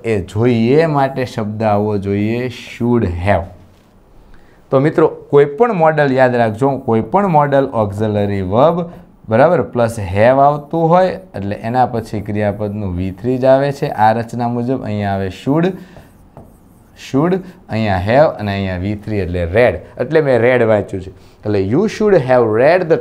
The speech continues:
terms and conditions before you sign the document," કે તમે કોઈ ડોક્યુમેન્ટ સાઇન કરો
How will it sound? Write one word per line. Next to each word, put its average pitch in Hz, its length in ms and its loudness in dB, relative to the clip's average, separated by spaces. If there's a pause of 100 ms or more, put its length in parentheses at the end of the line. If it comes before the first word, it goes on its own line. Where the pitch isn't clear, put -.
(100)
terms 143 400 0
and 107 100 -4 (120)
conditions 113 540 -2 (340)
before 170 320 4
you 143 120 4 (160)
sign 123 300 0
the 95 160 -4
document," 95 560 -4 (300)
કે 113 100 0
તમે 135 400 0
કોઈ 185 160 2
ડોક્યુમેન્ટ 131 560 0
સાઇન 104 320 -4
કરો 156 460 2